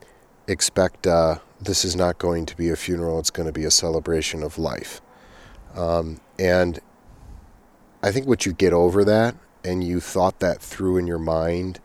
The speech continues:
that not only is that not the right thing to do,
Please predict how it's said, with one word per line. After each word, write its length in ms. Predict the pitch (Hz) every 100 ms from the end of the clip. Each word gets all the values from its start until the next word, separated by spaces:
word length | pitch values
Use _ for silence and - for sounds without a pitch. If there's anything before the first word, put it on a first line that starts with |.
| _ _ - - _ -
that 200 | 92 65
not 260 | 95 101
only 360 | 104 92 90 87
is 320 | - 87 78
that 360 | - 82 82 76 - _ _ _ _ - - - - _ - _ _ -
not 280 | 95 92
the 100 | -
right 280 | 85 90 92
thing 300 | - 98 90
to 100 | 80
do, 600 | 78 90 90 92 82 76